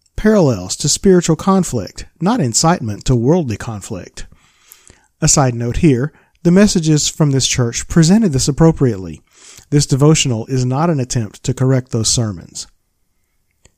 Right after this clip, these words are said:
Invariably, I saw references to Jesus' words from Matthew five, telling us we should take drastic action to prevent ourselves from sexual sin,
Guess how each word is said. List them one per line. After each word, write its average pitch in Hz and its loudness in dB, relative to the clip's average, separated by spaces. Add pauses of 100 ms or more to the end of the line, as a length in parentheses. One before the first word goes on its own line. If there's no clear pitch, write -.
(640)
Invariably, 185 2 (140)
I 165 0
saw 226 2
references 165 2
to - -6
Jesus' 170 2
words 117 0
from 135 0
Matthew 120 0
five, 110 -2 (380)
telling 156 4
us 139 0
we 147 4
should 139 0
take 120 0
drastic 127 -2
action 139 -2
to 127 0
prevent 135 2
ourselves 120 0
from 123 -2
sexual 120 0
sin, 117 2